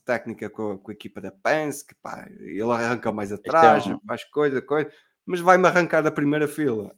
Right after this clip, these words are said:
Speaker 1: Epá, eu
Speaker 2: Isto
Speaker 1: vem-me
Speaker 2: ainda, ainda estás a
Speaker 1: vem-me
Speaker 2: ser mais, mais sentimental do que eu.
Speaker 1: Epá, sabes, sabes, vem-me, vem-me o calor à, à careca, começa a transpirar
Speaker 2: Ok.
Speaker 1: dos cabelos que tem em cima, portanto,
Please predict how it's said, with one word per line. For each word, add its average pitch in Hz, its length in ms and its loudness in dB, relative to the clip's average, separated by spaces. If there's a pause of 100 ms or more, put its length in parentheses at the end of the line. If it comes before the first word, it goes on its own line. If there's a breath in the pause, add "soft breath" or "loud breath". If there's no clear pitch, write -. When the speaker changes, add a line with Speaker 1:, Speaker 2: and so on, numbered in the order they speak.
Speaker 1:
Epá, 147 600 -2 (1160)
eu 143 640 2
Speaker 2:
Isto 113 80 -6
Speaker 1:
vem-me 127 340 6
Speaker 2:
ainda, 117 240 8
ainda 123 260 8
estás 123 320 6
a 120 40 8
Speaker 1:
vem-me 117 100 6
Speaker 2:
ser 123 100 8
mais, 120 240 6 (300)
mais 131 260 8
sentimental 120 720 8
do 135 120 2
que - 120 0
eu. 98 160 2 (160)
Speaker 1:
Epá, 120 560 -2
sabes, - 540 -4 (100)
sabes, - 580 -4
vem-me, 135 420 4
vem-me 151 280 0
o 143 40 -2
calor 139 400 0
à, 120 380 2
à 113 180 -6
careca, 117 680 -2
começa 117 280 -8
a - 20 -12
transpirar 110 840 -2
Speaker 2:
Ok. 107 60 -10
Speaker 1:
dos 110 120 -14
cabelos 113 340 -6
que - 80 -20
tem 113 200 -4
em 110 40 -4
cima, 113 340 -6
portanto, 117 440 -6